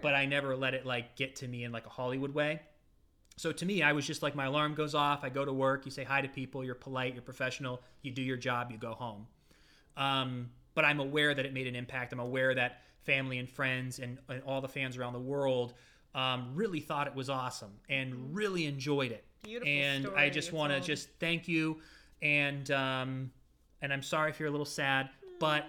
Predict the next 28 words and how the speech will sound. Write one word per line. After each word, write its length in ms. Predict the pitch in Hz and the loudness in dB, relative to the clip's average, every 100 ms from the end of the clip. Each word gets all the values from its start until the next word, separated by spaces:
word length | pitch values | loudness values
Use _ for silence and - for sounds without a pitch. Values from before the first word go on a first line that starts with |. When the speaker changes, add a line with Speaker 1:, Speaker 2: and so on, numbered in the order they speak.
| 151 | 2
Speaker 1:
I 100 | 143 | 2
just 140 | 143 | 2
had 240 | - 151 151 | -2 -2 0
to 60 | |
be 120 | 147 | 0
honest 320 | 139 139 139 143 | 0 0 -4 -8
and 80 | |
truthful. 580 | 139 139 135 143 131 135 - | -6 -6 -4 -2 -2 -4 -4
And 360 | 135 131 131 - | -4 -4 -8 -6
that's 220 | 139 135 | -4 -4
what 60 | 151 | -6
we 80 | 135 | -6
do 140 | 135 | -4
here 140 | 131 139 | -4 -4
on 80 | 135 | -4
the 40 | |
podcast. 560 | 139 131 131 139 127 - | -4 -6 -4 -4 -6 -6
And 80 | 131 | -6
I'm 60 | |
glad 220 | 131 147 | 2 4
I 40 | 143 | 4
Speaker 2:
Yeah. 40 | |
Speaker 1:
have 80 | 147 | 2
a 60 | 135 | 0
platform 600 | 147 139 - 147 139 135 - - - - | 0 0 0 -4 -4 -8 -14 -20 -20 -4
where 140 | 139 | -2
I 40 | 127 | 0
had 560 | - - 151 143 143 | -2 2 6 6 4